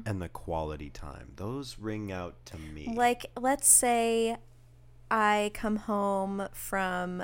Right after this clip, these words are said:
Speaker 2: a trip, like a week-long trip, and you picked me up from the airport, and on the way home you go, "Oh, the apartment's such a mess. It's, like, a disaster." And it's kind of, like, tradition for you to, like, say that it's gross.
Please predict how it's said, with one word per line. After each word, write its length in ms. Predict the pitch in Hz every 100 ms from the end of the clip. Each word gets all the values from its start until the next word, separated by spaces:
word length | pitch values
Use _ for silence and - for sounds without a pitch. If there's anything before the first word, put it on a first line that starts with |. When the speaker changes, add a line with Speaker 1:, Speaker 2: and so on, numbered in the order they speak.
| -
Speaker 2:
a 60 |
trip, 480 | 208 - 175 185 - - - -
like 140 | 196
a 60 | 185
week-long 460 | 196 196 208 214
trip, 440 | 214 180 175 - - - - - - - - - - - -
and 160 | 196
you 60 | 185
picked 320 | - 202 -
me 80 | 226
up 100 | -
from 140 | 240
the 120 | 226 208
airport, 480 | 190 - 190 180
and 100 | 175
on 80 | 190
the 60 | 185
way 160 | 185
home 300 | 196 196 185
you 80 | 185
go, 400 | 185 180 170 175 - - - - - - -
"Oh, 200 | 214 - -
the 220 | - -
apartment's 500 | - - 69 - -
such 280 | - - -
a 60 |
mess. 560 | - - - - 240 -
It's, 180 | 226 -
like, 220 | - -
a 40 |
disaster." 1120 | 208 214 - - 208 214 220 - - 220 202 190
And 180 | - 196
it's 180 | - -
kind 260 | 220 196
of, 100 | 202
like, 240 | 190 180 -
tradition 680 | - 208 180 180 - 185
for 200 | 190 208
you 220 | 190 185 180
to, 120 | 180
like, 300 | 170 165 -
say 400 | - - 185 180
that 160 | 180
it's 220 | 170 - -
gross. 680 | 175 160 170 233 - -